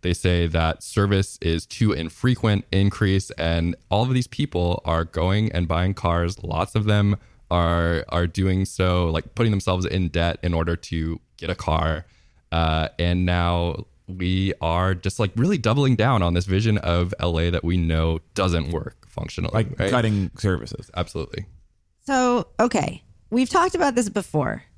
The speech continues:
Speaker 3: but there's two kind of ma-, we, we talked about this idea, which I think was, like, a big idea of the story about Metro, and somebody gave the best quote in the story, that is, "Metro focuses too much on getting other people to ride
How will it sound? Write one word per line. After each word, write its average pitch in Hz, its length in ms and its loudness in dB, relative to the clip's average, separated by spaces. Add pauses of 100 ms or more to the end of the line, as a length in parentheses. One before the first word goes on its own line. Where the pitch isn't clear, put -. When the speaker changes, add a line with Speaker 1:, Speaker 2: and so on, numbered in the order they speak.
(160)
Speaker 3:
but 190 320 -2
there's 202 240 -2
two 220 720 0
kind 185 200 0
of 175 120 2
ma-, 180 160 0 (140)
we, 202 100 -2
we 233 100 0
talked 285 180 0
about 269 100 2
this 226 140 -2
idea, 180 260 0
which 175 120 -2
I 185 60 2
think 185 160 -2
was, 180 100 -2
like, 170 140 -4
a 151 60 0
big 165 280 -2
idea 170 240 0
of 151 80 -2
the 151 80 0
story 156 280 -2
about 143 380 0 (360)
Metro, 208 460 0
and 190 140 0
somebody 202 500 0
gave 175 180 0
the 170 80 -2
best 165 360 -4
quote 151 340 0
in 151 160 0
the 143 140 0
story, 131 440 -2 (120)
that 160 180 0
is, 151 240 -4
"Metro 190 300 0
focuses 190 340 -2
too - 160 -4
much 180 220 -2
on 156 420 0 (180)
getting 175 240 2
other 165 160 2
people 156 300 -2
to 165 140 -2
ride 143 560 0